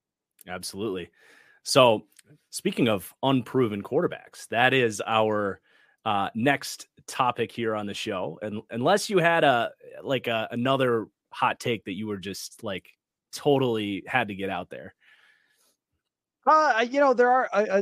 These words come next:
Speaker 2: uh, just, just to throw in a, a quick one or two that I wrote down. Uh, number one is that New England will not finish last in the division, that
Speaker 1: Mm-hmm.
Speaker 2: they will be at least better than someone and maybe even in second place,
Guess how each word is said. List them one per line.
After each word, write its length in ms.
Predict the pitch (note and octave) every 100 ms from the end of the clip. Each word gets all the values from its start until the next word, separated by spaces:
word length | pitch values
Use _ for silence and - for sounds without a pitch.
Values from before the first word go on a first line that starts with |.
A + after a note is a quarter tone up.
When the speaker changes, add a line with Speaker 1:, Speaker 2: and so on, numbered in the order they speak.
| G3 G3+
Speaker 2:
uh, 120 | G3+
just, 240 | F3 G3+
just 220 | - G#3+ -
to 100 | F3+
throw 300 | F3+ G3 F3
in 80 |
a, 120 | D3+ -
a 100 | C#3+
quick 260 | - E3+ D#3
one 160 | E3
or 60 | D#3+
two 240 | - E3+
that 100 | D#3
I 100 | D3
wrote 260 | C#3+ D3 C3
down. 220 | C#3+ C#3
Uh, 180 | C#3+ C#3
number 320 | D3+ F#3+ F#3+
one 480 | D#3+ D#3 F3 F#3 F#3 -
is 280 | D#3+ D3 A#2+
that 320 | D3 C#3+ C#3+ E3
New 260 | D#3 D#3+
England 500 | F3+ F3+ F#3 F3+ F3
will 140 | C#3+ C3
not 280 | C#3+ D3
finish 360 | - E3 D3 -
last 580 | B2 C#3 D#3 F3 - _
in 120 | D#3+ D3+
the 80 |
division, 540 | B2+ B2+ D3 F3 A#3 B3+ _ - - -
that 280 | D#3+ D3+ G#2+
Speaker 1:
Mm-hmm. 80 |
Speaker 2:
they 160 | C3+ E3
will 160 | E3+ D#3
be 300 | D3+ D3+ -
at 160 | C#3
least 400 | C#3+ E3 G3+ -
better 240 | G3+ F#3 F#3
than 200 | D#3+ D3+
someone 520 | - F#3+ G3+ G#3 G#3+
and 240 | - C3+
maybe 300 | C3+ E3+ F#3+
even 340 | F#3 F3+ E3+ E3
in 80 | D#3
second 340 | - D3+ D#3
place, 400 | B2+ D3+ C#3 -